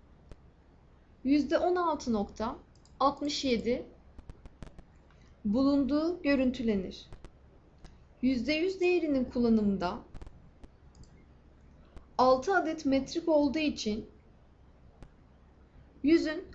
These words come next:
altıya bölümü ile bulunmuştur. Yeni eklediğimiz metrik içinde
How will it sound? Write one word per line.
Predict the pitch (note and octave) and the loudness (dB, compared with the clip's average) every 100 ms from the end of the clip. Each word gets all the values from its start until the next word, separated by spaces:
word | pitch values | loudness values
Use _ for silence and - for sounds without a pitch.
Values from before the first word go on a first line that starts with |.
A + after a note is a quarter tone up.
| - - - | -20 -8 2
altıya | A#3+ B3+ - F4+ E4+ | 2 2 2 0 2
bölümü | D4+ D4+ D#4+ | 2 2 2
ile | C#4 A#3+ C#4+ | 2 2 2
bulunmuştur. | C4 B3 A#3 A3 - F#3+ - - - - - - - - - - - - - - - - - - - - - - - - - - - - - - - - | 2 2 2 -2 -6 -8 -8 -16 -20 -20 -20 -20 -20 -20 -20 -20 -20 -20 -20 -20 -20 -20 -20 -20 -20 -20 -20 -20 -20 -20 -20 -20 -20 -20 -20 -20 -18 -8
Yeni | A3+ B3 C#4+ | 2 4 4
eklediğimiz | G4+ - E4+ B3 C4 A#3+ A3 | -2 -2 -4 -2 -2 -2 -2
metrik | A3 A#3 A#3 E4+ E4+ | 2 2 0 -6 -6
içinde | D#4 B3+ G#3+ F3+ F3+ | -4 -2 0 0 -4